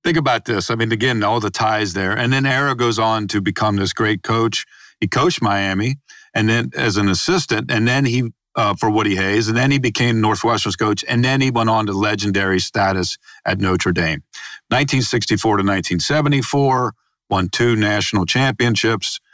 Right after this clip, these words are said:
one of the all-time coaching legends at Notre Dame. Also, you were growing up in South Bend at that time, right? So you have much more than just a tie with Parsegian with Miami.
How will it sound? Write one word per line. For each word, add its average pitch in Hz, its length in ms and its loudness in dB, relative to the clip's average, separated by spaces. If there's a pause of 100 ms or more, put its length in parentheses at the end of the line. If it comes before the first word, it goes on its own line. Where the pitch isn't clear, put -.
(240)
one 113 160 2
of 110 60 2
the 107 80 2
all-time 101 640 -2 (100)
coaching 104 420 0
legends 92 460 0
at 87 160 -2
Notre 87 320 0
Dame. 80 280 -4 (540)
Also, 135 800 0 (260)
you 156 320 2
were 214 160 2
growing 139 500 2
up 143 420 0
in 180 240 0
South 123 360 0
Bend 160 280 0
at 104 140 -2
that 95 200 -2
time, 87 380 -2
right? 101 260 0
So - 100 -2
you 165 120 4
have 156 160 0
much 139 320 0
more 127 260 2
than 104 160 0
just 110 480 -2 (380)
a 95 120 -2
tie 110 600 0
with 98 240 -2 (120)
Parsegian 98 640 2
with 90 240 0
Miami. 101 540 2